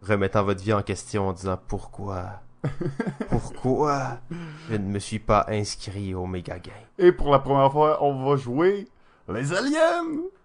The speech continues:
Speaker 1: Oh oui, les aliens.
Speaker 2: Oh, shit.
Speaker 1: Et là, je, je peux pas trop en parler. On peut pas trop en parler, bien entendu, en ondes, hein. Tu sais, il y a des gens qui écoutent ça qui pourraient, euh,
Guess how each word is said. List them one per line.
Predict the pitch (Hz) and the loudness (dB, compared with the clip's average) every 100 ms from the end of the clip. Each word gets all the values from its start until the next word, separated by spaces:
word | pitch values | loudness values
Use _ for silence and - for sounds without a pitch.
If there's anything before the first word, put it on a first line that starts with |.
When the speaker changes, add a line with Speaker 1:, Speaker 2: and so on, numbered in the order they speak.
| _ _ - | _ _ 8
Speaker 1:
Oh | 220 202 202 196 190 190 185 185 185 180 180 170 170 160 | 12 12 12 12 12 12 10 10 10 8 8 8 4 2
oui, | 160 180 175 | 0 0 0
les | 156 147 120 147 | 6 6 6 4
aliens. | 143 131 131 131 127 123 120 117 104 | 4 4 4 6 6 4 4 6 4
Speaker 2:
Oh, | - - | 0 -16
shit. | - - 127 | -18 -4 0
Speaker 1:
Et | 101 101 | 2 4
là, | 113 | 4
je, | 110 120 | 4 2
je | 107 | 0
peux | - 110 | 0 0
pas | 127 | 0
trop | 113 123 | 4 6
en | 117 | 8
parler. | 117 107 117 120 120 | 6 6 4 4 6
On | 107 | 6
peut | 101 | 4
pas | 117 | 0
trop | - 135 | 4 8
en | 139 | 10
parler, | 117 104 117 123 | 10 8 4 4
bien | 110 | 4
entendu, | 104 104 101 | 6 4 4
en | 117 101 101 | 4 4 4
ondes, | 110 120 | 2 2
hein. | 107 110 | 4 4
Tu | |
sais, | 123 | 2
il | 107 | 0
y | |
a | |
des | 95 | -2
gens | 95 107 | -2 -4
qui | 110 | -4
écoutent | 104 98 | -6 -6
ça | - | -4
qui | 107 - | -6 -8
pourraient, | - 104 95 104 107 95 | -8 -6 -2 2 2 2
euh, | 90 | 2